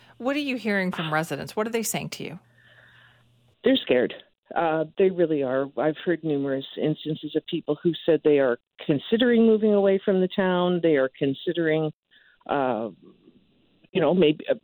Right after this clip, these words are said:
Speaker 2: one or two people saying they had heard of people who were planning on moving here or wanted to move here but now are having second thoughts. People saying, "My adult children on the coast or wherever they live are saying, 'Can,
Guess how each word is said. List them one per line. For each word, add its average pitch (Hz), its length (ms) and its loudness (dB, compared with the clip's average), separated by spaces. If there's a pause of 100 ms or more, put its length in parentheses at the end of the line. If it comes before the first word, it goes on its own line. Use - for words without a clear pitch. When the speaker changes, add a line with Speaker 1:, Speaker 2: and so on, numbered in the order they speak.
(100)
Speaker 2:
one 170 160 2
or 170 60 2
two 165 160 2
people 170 360 2
saying 160 500 0 (220)
they 151 200 4
had 151 220 2 (460)
heard 160 200 2
of 151 80 -10
people 156 240 0
who 165 180 2
were 143 180 4 (120)
planning 196 320 4
on 180 160 2
moving 170 280 2
here 180 220 2
or 147 140 4
wanted 165 300 2
to 175 60 -2
move 165 240 2
here 175 160 2
but 160 140 0
now 143 140 0
are 139 80 0
having 143 320 -2
second 139 320 -6
thoughts. 208 260 0 (100)
People 151 320 -4
saying, 139 360 0 (440)
"My 156 180 2
adult 143 320 4 (100)
children 180 280 2
on 147 140 2
the 135 60 0
coast 175 560 0
or 131 260 2
wherever 143 320 2
they 143 220 0
live 175 340 2
are 156 80 2 (140)
saying, 147 340 0 (480)
'Can, - 140 0